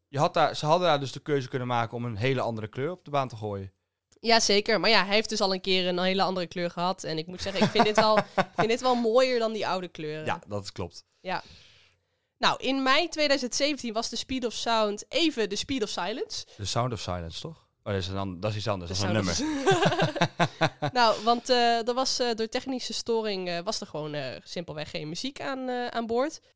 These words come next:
Speaker 2: Eh, en, oh, en in, in tweeduizend achttien, eh, augustus tweeduizend achttien gebeurde dit ook.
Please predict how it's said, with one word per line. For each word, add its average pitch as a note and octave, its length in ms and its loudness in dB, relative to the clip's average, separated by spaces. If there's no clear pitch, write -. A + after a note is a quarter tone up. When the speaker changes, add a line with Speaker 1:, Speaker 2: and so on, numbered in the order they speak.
Speaker 2:
Eh, F3 400 -2
en, A#3 240 -2
oh, C#4 140 4
en C4+ 100 2
in, C4 160 2
in B3+ 160 -2
tweeduizend C4+ 420 -2
achttien, C4 520 -4
eh, A#3 140 -2
augustus B3+ 380 -4
tweeduizend A3+ 380 -2
achttien A#3 260 -6
gebeurde G3+ 320 0
dit F#3+ 220 -4
ook. D#3+ 240 -6